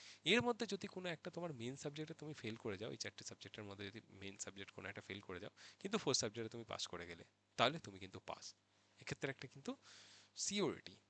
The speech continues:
পুরো হচ্ছে মনের বুকের মধ্যে ভরসা কিন্তু তোমার হচ্ছে একটা রয়ে গেল। তো সেক্ষেত্রে কি চিন্তার কোনো কারণ নেই। হয়ে গেছে ক্লিয়ার? তো তাহলে এইখানে আমরা কি দেখলাম যে ফোর্থ সাবজেক্টের ব্যাপারটা কি,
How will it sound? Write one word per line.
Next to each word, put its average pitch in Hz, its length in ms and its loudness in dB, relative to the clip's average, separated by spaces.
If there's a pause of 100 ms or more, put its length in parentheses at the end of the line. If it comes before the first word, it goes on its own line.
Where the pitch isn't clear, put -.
(260)
পুরো 127 120 2
হচ্ছে 107 180 -2
মনের 147 500 -2
বুকের 120 380 -4
মধ্যে 113 240 -2
ভরসা 101 400 0
কিন্তু 101 240 -10
তোমার 92 280 -6
হচ্ছে - 160 -8
একটা 107 160 -4
রয়ে 92 240 0
গেল। 78 280 -6
তো 127 100 -2
সেক্ষেত্রে 170 460 -2
কি 240 160 -4 (560)
চিন্তার 175 420 4
কোনো 104 200 -4
কারণ 85 280 -4
নেই। 87 140 -8 (1700)
হয়ে 139 180 2
গেছে 143 160 4
ক্লিয়ার? 165 300 0 (300)
তো - 120 -16
তাহলে 202 360 12 (320)
এইখানে 160 300 2
আমরা 147 160 2
কি 147 120 -2
দেখলাম 143 280 2
যে 175 100 -2
ফোর্থ 143 340 2
সাবজেক্টের 135 560 0 (100)
ব্যাপারটা 147 420 0
কি, 170 180 -8